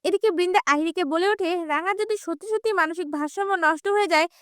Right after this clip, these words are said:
তাহলে তাকে যেভাবেই হোক মানসিক হাসপাতালে পাঠাতে হবে। তাহলে আহিরি তুমি আবারও একলব্যের জীবনে আসতে পারবে।"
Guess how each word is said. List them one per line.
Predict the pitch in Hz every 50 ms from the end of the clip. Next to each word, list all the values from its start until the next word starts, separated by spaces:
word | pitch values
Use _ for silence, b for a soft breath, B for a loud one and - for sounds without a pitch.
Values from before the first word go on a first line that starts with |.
| b b -
তাহলে | 330 349 403 415
তাকে | 403 415 415 - 403
যেভাবেই | 302 285 339 349 359 381 415 415 415
হোক | 392 392 - -
মানসিক | 339 320 320 359 349 427 -
হাসপাতালে | 381 392 - - 415 403 403 381 349
পাঠাতে | 330 311 302 320 285 339
হবে। | 330 320 320 311 285 285 _ _ _ _ _ _ -
তাহলে | 339 349 392 415 440 415 -
আহিরি | 277 302 320 370 359 339 311 330
তুমি | - - 349 349 - -
আবারও | 262 285 269 359 381 359 -
একলব্যের | - 294 320 - 381 392 381 392 403 330
জীবনে | 339 311 285 311 302 311
আসতে | 311 320 - - 294
পারবে।" | 330 311 320 311